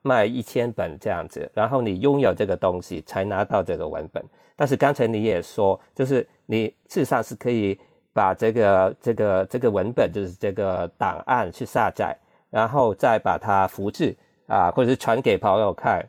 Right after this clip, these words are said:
或者是其他，啊，或者是公开让人看也可以，我们也允许的。那我们觉得就是这个也是促进这个知识传播、自由传播的一种做法。但是那对于作者跟出版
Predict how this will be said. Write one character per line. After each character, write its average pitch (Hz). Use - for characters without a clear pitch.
或 127
者 107
是 107
其 -
他， 101
啊， 98
或 101
者 127
是 127
公 170
开 135
让 107
人 92
看 85
也 104
可 110
以， 104
我 95
们 117
也 113
允 104
许 95
的。 82
那 196
我 143
们 139
觉 151
得 147
就 147
是 143
这 190
个 180
也 107
是 127
促 190
进 127
这 110
个 95
知 175
识 -
传 92
播、 104
自 -
由 113
传 95
播 104
的 95
一 92
种 85
做 113
法。 80
但 185
是 175
那 185
对 196
于 131
作 165
者 104
跟 143
出 175
版 90